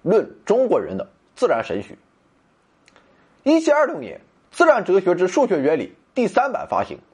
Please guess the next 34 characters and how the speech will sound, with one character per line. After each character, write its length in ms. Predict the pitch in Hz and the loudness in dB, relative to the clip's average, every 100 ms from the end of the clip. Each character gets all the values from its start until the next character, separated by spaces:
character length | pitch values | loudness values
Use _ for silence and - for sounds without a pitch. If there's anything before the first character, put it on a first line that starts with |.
| _ _ _ _ - - _ - - | _ _ _ _ -20 -20 _ -20 2
这 160 | 339 269 | 4 6
一 80 | 170 | 4
次， 280 | 120 - _ - | 0 -8 _ -4
牛 200 | 127 160 | 2 4
顿 220 | 196 - - _ | 4 2 -4 _
没 300 | 95 98 117 | -4 2 4
有 140 | 285 170 | 4 4
再 160 | 202 | 2
给 120 | 123 87 | 2 4
莱 140 | 123 | 4
布 80 | 156 | 4
尼 120 | 156 | 0
茨 100 | 160 | 0
面 220 | 175 139 | 0 0
子， 80 | - - _ _ _ _ - | -4 -16 _ _ _ _ -8
他 120 | - 294 | 2 2
删 340 | - 311 330 | 4 2 4
去 100 | 320 | 0
了 160 | - - - - | -2 -4 -14 -10
前 340 | - - 277 | -2 0 2
两 180 | 302 240 | 0 -2
版 160 | 120 104 | -4 -2
中 200 | 120 - _ | -4 -6 _
所 420 | - - 127 180 | -20 -8 0 0
有 120 | 285 - | 0 -4
关 260 | - 139 | -2 -2
于 180 | 120 120 - | -2 -8 -4
莱 160 | 156 | -2
布 60 | 196 | -2
尼 160 | 156 170 | -4 -6
茨 120 | 143 | -2
的 120 | 160 | 0
论 180 | 214 - | 0 -2
述。 180 | 151 | -8